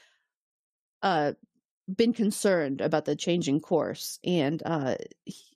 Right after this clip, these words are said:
she's like, "Well, no, I mean, they're curious, but no one's concerned. We trust you." And, and he's like, "Okay, well, how far do you think that trust goes?"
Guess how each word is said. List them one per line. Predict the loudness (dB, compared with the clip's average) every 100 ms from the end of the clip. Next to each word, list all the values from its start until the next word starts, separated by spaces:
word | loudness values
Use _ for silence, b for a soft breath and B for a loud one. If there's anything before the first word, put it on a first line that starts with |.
| -4
she's | 0 2
like, | 2 0 0
"Well, | 2 2 -2
no, | 0 2 2
I | 2
mean, | 0
they're | -2
curious, | -2 2 4 2 0 -4
but | 0 2
no | 2
one's | 2 0
concerned. | -2 -2 0 2 2 -2
We | -2
trust | -2 -2 -4
you." | -6 -12 -14 _ _ _ _
And, | -2 0 0
and | 0
he's | 0 0 0 2
like, | 2 0 -2 -2
"Okay, | -2 0 -2 2
well, | 2 0
how | -2 0 0
far | 0 0 2
do | 0
you | -2
think | 0 0
that | 0 0
trust | 0 -2 -2
goes?" | -2 -2 -4 -10